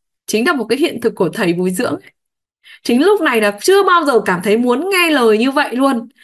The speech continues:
Bởi vì sao? Bởi vì cảm thụ rõ cái tình yêu thương của thầy, cảm thụ rõ cái tình yêu thương trong tổ chức của mình,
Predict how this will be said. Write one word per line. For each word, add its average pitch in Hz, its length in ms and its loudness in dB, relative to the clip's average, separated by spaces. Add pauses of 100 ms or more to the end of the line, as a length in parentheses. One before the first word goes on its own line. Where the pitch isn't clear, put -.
(340)
Bởi 202 160 2
vì 196 160 -2
sao? 254 260 2
Bởi 196 140 0
vì 185 360 -4 (120)
cảm 185 240 -2
thụ 226 180 -6
rõ 285 180 2 (140)
cái 415 120 2
tình 226 200 0
yêu 269 200 0
thương 269 240 0
của 185 120 -4
thầy, 185 320 -4 (340)
cảm 180 240 -2
thụ 202 160 -4
rõ 277 220 0 (260)
cái 370 140 2
tình 214 180 -2
yêu 247 160 -4
thương 269 260 -2
trong 294 260 0
tổ 170 140 -2
chức 440 180 2
của 208 120 0
mình, 180 280 -2